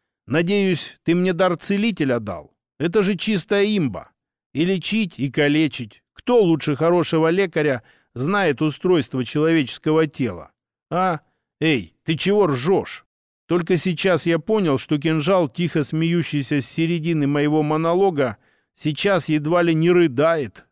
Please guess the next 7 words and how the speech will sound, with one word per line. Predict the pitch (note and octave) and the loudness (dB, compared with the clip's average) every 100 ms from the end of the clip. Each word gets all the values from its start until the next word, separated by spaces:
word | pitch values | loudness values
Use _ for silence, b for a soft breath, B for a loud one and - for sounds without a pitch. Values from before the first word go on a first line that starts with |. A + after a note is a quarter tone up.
| - | -8
от | B2+ | -4
истерического | D3 B2+ - D3+ C#3 - - D3 C#3+ | -2 -4 -2 0 0 -6 -2 0 0
хохота. | C3+ E3 C#3 - G2 - - _ _ _ _ | 0 0 0 -4 -12 -16 -20 _ _ _ _
Ох | G#3 B3 A#3 | 2 2 2
вы, | A3 | 2
людишки | G#3 F3+ F#3+ G#3+ - | 2 0 -2 -4 -2
забавные! | C#3+ D3 C3 D#3 F#3 D3 G#2 E2+ | 0 0 0 0 0 -2 -6 -10